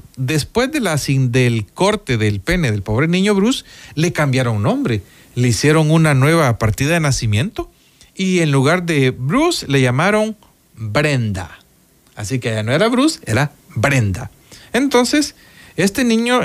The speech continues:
eh, Brenda, la niña Brenda, que, que era Bruce, eh, le daban juguetes de niñas, eh, cocinitas, eh, las muñecas, etcétera,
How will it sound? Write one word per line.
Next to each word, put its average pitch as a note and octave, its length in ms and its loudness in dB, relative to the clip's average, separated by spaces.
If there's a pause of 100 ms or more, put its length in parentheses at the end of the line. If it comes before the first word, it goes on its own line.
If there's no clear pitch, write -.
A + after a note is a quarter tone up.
eh, A2 440 4 (600)
Brenda, C3 580 2 (400)
la G2+ 140 0
niña A#2 380 4
Brenda, A#2 360 2
que, F#2+ 220 -8 (220)
que - 100 -2
era B2 160 2
Bruce, F#3 320 0 (840)
eh, C3+ 240 2
le D3+ 120 2
daban F3 380 2
juguetes D3 580 0
de G#3+ 120 -2
niñas, F#3+ 560 0
eh, G2+ 260 -2
cocinitas, A#2 1120 2
eh, G#2 600 4
las G3+ 220 2
muñecas, G#2+ 480 0
etcétera, G3 500 -4